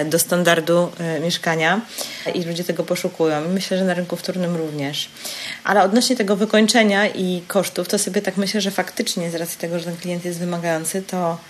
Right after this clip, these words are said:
pomimo, że jakby robocizna i remont, w sensie robocizna jest, y, nieco niższa niż, e, tańsza niż w, w, niż, e, na rynku wtórnym, to myślę, że może na materiałach i tym wyższym standardzie wykończenia można to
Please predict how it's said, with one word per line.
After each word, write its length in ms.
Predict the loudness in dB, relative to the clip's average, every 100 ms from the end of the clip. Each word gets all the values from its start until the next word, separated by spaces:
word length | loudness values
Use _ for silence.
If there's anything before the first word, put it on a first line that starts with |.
| -20 -20 -6
pomimo, 320 | 0 2 4 4
że 340 | 4 4 2 -4 -18 -10
jakby 380 | -4 -2 2 2
robocizna 680 | 4 2 2 2 2 -2 -2 -8 -20 -20 -8 0
i 120 | 4
remont, 400 | 4 2 -2 -6
w 140 | -8
sensie 260 | -6 -4 -2
robocizna 500 | -2 -4 -4 -4 -2
jest, 240 | 0 -2
y, 80 | -4 -6 -6 -6 -4
nieco 320 | -4 -2 -2
niższa 400 | 0 2 2 0
niż, 360 | -4 -2 0 0
e, 120 | -4 -4 -4 -4 -4
tańsza 420 | 2 2 2 2 2
niż 260 | 2 0
w, 180 | -4 -6 -4 -2
w, 200 | -4 0
niż, 320 | 0 2 2 2
e, 220 | 0 -2 -8 -12 -14 -16 0 2
na 120 | 4 4
rynku 220 | 4 -2
wtórnym, 420 | 0 2 4 4
to 120 | 2
myślę, 240 | 0 0 2
że 80 |
może 240 | 2 2 2
na 80 | 2
materiałach 640 | 0 0 2 4 4 0
i 60 | -6
tym 420 | -4 -2 -4 -6
wyższym 340 | 0 0 0
standardzie 480 | -2 -2 0 -2 -2
wykończenia 580 | -4 -2 -2 -2 -2 -2
można 320 | -4 -4 -6
to 260 | -2 -2